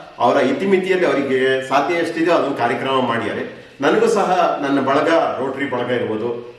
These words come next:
ಕೋಆಪರೇಟಿವ್ ಮೂವ್ಮೆಂಟಿನ ಬಳಗ ಇರ್ಬೋದು, ಹರಿಹರಪುರ ರೋಟರಿ ಸಮುದಾಯ ದಳ, ಈ ಥರ ಎಲ್ಲ ನನ್ನ ಸ್ನೇಹಿತರನ್ನು ಒಟ್ಟುಗೂಡಿಬಿಟ್ಟು, ಮತ್ತೆ ನನ್ನ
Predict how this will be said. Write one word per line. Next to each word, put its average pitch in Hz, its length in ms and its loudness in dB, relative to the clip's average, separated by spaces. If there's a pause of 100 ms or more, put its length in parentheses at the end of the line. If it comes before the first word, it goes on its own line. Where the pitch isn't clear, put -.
ಕೋಆಪರೇಟಿವ್ 143 460 0
ಮೂವ್ಮೆಂಟಿನ 131 460 2
ಬಳಗ 113 180 0
ಇರ್ಬೋದು, 107 640 -2 (100)
ಹರಿಹರಪುರ 135 400 2
ರೋಟರಿ 131 380 2
ಸಮುದಾಯ 123 360 0
ದಳ, 107 400 -4
ಈ - 100 -4
ಥರ 160 100 -2
ಎಲ್ಲ 160 480 2
ನನ್ನ 151 120 0
ಸ್ನೇಹಿತರನ್ನು 156 540 -2
ಒಟ್ಟುಗೂಡಿಬಿಟ್ಟು, 135 920 -2 (340)
ಮತ್ತೆ 165 240 2
ನನ್ನ 165 220 2